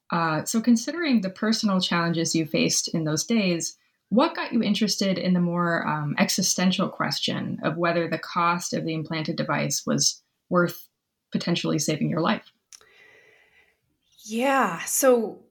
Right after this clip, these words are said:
Speaker 2: although the book opens with me taking these accidental shocks to the heart, my story really begins when I was twenty-four,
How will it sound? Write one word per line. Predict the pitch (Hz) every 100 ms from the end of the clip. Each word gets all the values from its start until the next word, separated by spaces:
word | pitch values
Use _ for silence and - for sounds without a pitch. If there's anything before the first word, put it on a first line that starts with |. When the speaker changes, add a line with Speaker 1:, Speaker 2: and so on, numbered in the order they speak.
| _ _ _ -
Speaker 2:
although | 262 220 269 302
the | 262
book | 175 226 233 -
opens | 220 233 208 202
with | 202
me | 202 190
taking | 185 196 196 190
these | 180 175
accidental | 190 180 202 185 180
shocks | 175 180 175 -
to | 175
the |
heart, | 165 - 175 170 175 - - - -
my | 190 196 202
story | 196 - - 190 190 180
really | 170 175 175
begins | 175 175 170 170 165 135 113 -
when | 196
I | 175
was | 170 175
twenty-four, | - 180 165 - 170 165 160